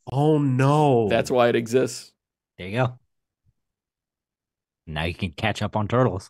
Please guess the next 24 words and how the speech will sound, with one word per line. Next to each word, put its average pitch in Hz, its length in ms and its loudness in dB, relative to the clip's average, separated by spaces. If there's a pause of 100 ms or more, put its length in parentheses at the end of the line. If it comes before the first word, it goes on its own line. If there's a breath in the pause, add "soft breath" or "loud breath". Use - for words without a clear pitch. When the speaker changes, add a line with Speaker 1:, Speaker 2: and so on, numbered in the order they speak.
(140)
Speaker 2:
You 107 140 -10
got, 113 340 -2
got. 120 300 2
Speaker 1:
Well, 113 160 -10 (480)
I 104 120 -6
got, 127 360 0
got, 165 340 4 (320 soft breath)
I 131 100 0
got, 180 240 2
got 180 260 4
for 160 100 -4
five 165 340 2
bucks 165 260 2
on 147 140 2
this 143 200 -2
one 127 200 0
too, 135 260 2
but 147 120 4
I 190 100 4
did 165 120 2
have 131 200 2
a 117 60 -6
good 110 160 -6
time. 117 340 0